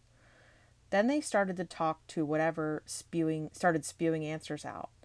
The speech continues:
It told my cousin he would die in the Air Force. At this point, they tell the entity they are communicating with to prove itself. It then spelled out the word "doll,"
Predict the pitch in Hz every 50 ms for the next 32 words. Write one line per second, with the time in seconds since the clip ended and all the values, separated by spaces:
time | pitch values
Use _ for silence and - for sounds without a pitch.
0 | - - - - - 190 175 - - 202 214 214 247 247 247 - - 165 156 165
1 | 151 - - 170 156 147 156 139 - 156 147 143 151 156 156 151 151 143 143 139
2 | 139 139 - - 131 131 - - - - - - - - _ _ _ _ _ -
3 | - - 160 - 214 220 - - - 196 190 190 - - 175 160 151 - 170 156
4 | 156 156 156 - - 151 151 - 151 139 - - 147 139 135 139 - - 143 139
5 | 156 147 147 139 135 147 - - - 160 170 185 196 190 - - 190 185 185 185
6 | 180 180 180 165 156 151 156 - - - - _ - - - - - - - -
7 | _ - - - - 175 160 - - - 202 190 170 151 151 - - - - 117
8 | - 64 - - - - - _ _ _ _ - _ _ _ _ _ _ - 175
9 | 170 165 - - 170 170 185 208 220 - - - - 165 156 165 160 - 151 147
10 | - - - 175 165 156 147 139 139 139 139 135 - - - - 147 131 - 143
11 | 123 110 - - - - - -